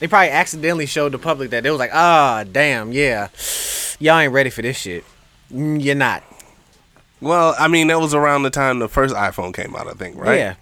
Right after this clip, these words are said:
Speaker 1: Niggas, niggas just got foldable phones. Folks, we not, niggas ain't ready, fam. You not. But it's coming. 'Cause you think you, you think your stupid asses want it.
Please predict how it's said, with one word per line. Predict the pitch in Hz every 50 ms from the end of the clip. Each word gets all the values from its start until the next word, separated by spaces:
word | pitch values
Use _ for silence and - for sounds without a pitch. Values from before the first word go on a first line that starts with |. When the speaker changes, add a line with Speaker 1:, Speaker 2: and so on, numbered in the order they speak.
| _ -
Speaker 1:
Niggas, | - 170 196 202 220 185 160 147
niggas | - 175 220 233 220 202 175 170
just | 185 190 175
got | 170 185 165 131 -
foldable | - - 180 175 170 165 151 135 135 123
phones. | - 147 135 123 98 82 71 85 - - - _ _ -
Folks, | - 170 143 143 139
we | 151 156
not, | 160 156 151 143 127 - _ - _ _ _ _ _ _ _ -
niggas | 214 226 196 165 143 143 120
ain't | 120 113 98 92
ready, | 90 92 85 87
fam. | - - 117 117 123 135 139 139 139 - _ _ _ _ _ _ _ _ - - - - - - - _
You | - 139 135
not. | 139 143 143 131 - - _ _ _ _ _ _ _ _ _ - - - - - - - - -
But | 127 135 143
it's | 160 -
coming. | - 180 180 175 131 76 78 98 - _ - - - _ _ _ _ _ _ _ _ _ _ _ _ _ -
'Cause | - 131 110
you | 117 107
think | - 156 170 170 156
you, | 143 127 123 131 127 120
you | 135 131
think | - - 160 160 165 156
your | 135
stupid | - - 196 196 185 175
asses | 170 170 165 165 160
want | 151 147 147 139 117 95
it. | 85